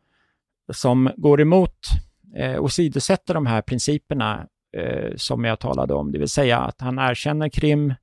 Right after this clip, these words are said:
folkrepublikerna, så att säga, eh,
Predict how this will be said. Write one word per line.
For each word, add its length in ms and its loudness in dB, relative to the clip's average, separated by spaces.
folkrepublikerna, 1080 2
så 120 -4
att 120 -6
säga, 440 -2
eh, 500 2